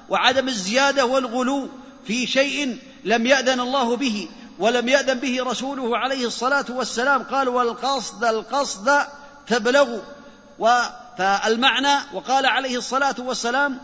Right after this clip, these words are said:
"إن أحب الأعمال إلى الله تعالى أدومه وإن قل". فالخلاصة أن الدين يسر، ولهذا قال النبي صلوات الله وسلامه عليه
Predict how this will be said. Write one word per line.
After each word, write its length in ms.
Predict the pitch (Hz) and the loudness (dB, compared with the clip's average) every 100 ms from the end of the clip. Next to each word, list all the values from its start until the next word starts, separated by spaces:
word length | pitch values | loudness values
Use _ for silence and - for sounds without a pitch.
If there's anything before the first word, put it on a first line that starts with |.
| - - - | -18 -10 -4
"إن 180 | 262 254 | -2 0
أحب 440 | 240 240 262 240 | 0 0 -2 -2
الأعمال 360 | 262 214 233 277 | 0 0 0 -2
إلى 100 | 262 | -4
الله 300 | 254 269 240 | -4 -2 -2
تعالى 460 | 233 226 269 277 - - - - | -2 2 2 0 -8 -16 -20 -2
أدومه 540 | 233 214 240 285 285 247 | 0 2 4 4 4 0
وإن 360 | 277 269 269 | 0 0 0
قل". 340 | 226 277 254 - - - - - - - - - | 0 0 0 -4 -16 -20 -20 -20 -20 -20 -20 -4
فالخلاصة 680 | 226 262 233 262 277 269 254 - - - | -2 0 0 2 0 -2 -8 -12 -10 -4
أن 180 | 226 240 | 0 0
الدين 340 | 190 226 247 | 0 -2 0
يسر، 420 | 240 220 208 214 135 - - - - - | 2 2 2 0 -2 -12 -18 -20 -20 -2
ولهذا 380 | 214 233 269 269 | 2 4 4 2
قال 240 | 262 277 | 2 0
النبي 480 | 254 247 269 254 214 - - | 0 -2 -4 -6 -8 -14 -16
صلوات 520 | - 226 269 262 262 233 | -2 0 2 2 0 -4
الله 480 | 247 254 226 214 - - - - | -4 0 0 -2 -10 -18 -12 -4
وسلامه 520 | 233 254 269 269 254 | 0 2 2 0 0
عليه 340 | 247 285 269 | 0 0 -2